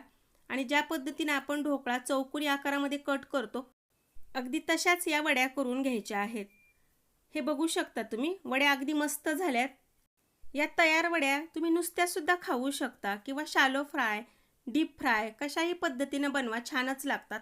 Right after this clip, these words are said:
पण येथे मी एक तवा गरम करायला ठेवलाय. तव्यावरती थोडंसं तेल टाकलंय, तेलावरती मोहरी आणि जिरे चांगले व्यवस्थित तडतडून घेतलेत आणि या वड्या ठेवून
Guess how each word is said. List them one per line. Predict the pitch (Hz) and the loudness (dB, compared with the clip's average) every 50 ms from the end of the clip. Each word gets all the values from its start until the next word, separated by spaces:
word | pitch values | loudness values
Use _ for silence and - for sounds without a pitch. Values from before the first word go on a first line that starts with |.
| - - | -8 -6
पण | 262 262 | -6 -4
येथे | 262 262 269 269 - 320 | -4 -4 -6 -4 -4 -4
मी | 311 285 262 269 - | -2 -2 -2 -4 -4
एक | - 269 - - - | -8 -10 -8 -4 -4
तवा | 277 247 247 254 | 0 0 0 0
गरम | 254 254 262 247 233 240 | 0 0 -2 -2 -2 -2
करायला | 240 240 220 208 196 196 202 | -4 -4 -4 -4 -2 -4 -4
ठेवलाय. | 202 240 233 202 202 247 277 - - _ _ _ _ _ _ _ - | -6 -6 -6 -4 -4 -4 -4 -6 -10 _ _ _ _ _ _ _ -2
तव्यावरती | 285 285 302 311 320 320 302 277 269 - - 294 320 330 - _ _ _ _ _ | 0 2 2 2 2 0 -2 -2 -4 -6 -6 -6 -6 -6 -10 _ _ _ _ _
थोडंसं | - 285 254 254 247 247 277 262 - | -4 -2 -2 0 0 -2 -4 -4 -2
तेल | - 262 262 269 262 - | -2 -2 -2 -2 -2 -2
टाकलंय, | 254 226 226 - 214 220 247 277 | -2 -4 -4 -6 -8 -6 -6 -6
तेलावरती | 277 - 247 226 214 214 208 214 208 208 - 233 | -6 -6 -4 -4 -4 -4 -4 -6 -6 -8 -8 -6
मोहरी | 240 247 240 226 214 | -4 -4 -4 -2 -4
आणि | 208 202 202 214 | -4 -4 -4 -4
जिरे | 208 202 240 247 220 214 240 254 - _ _ _ _ - | -4 -4 -4 -2 -2 -2 -4 -6 -10 _ _ _ _ -6
चांगले | 254 247 233 240 247 | -4 -4 -2 -2 -2
व्यवस्थित | 254 254 247 247 254 - - 277 277 - | -2 -2 -2 -4 -4 -6 -6 -8 -4 -2
तडतडून | 285 247 247 247 - 240 233 247 262 | -2 -2 -2 -4 -4 -4 -4 -2 -2
घेतलेत | 269 254 247 247 - 202 196 - | -4 -4 -6 -6 -8 -10 -10 -10
आणि | - 220 214 226 233 240 | -8 -8 -6 -6 -2 0
या | 254 254 269 | 0 0 2
वड्या | 262 277 262 233 240 | 0 0 0 0 -2
ठेवून | 247 247 - - 302 277 233 240 | -2 -4 -6 -6 -4 -4 -4 -4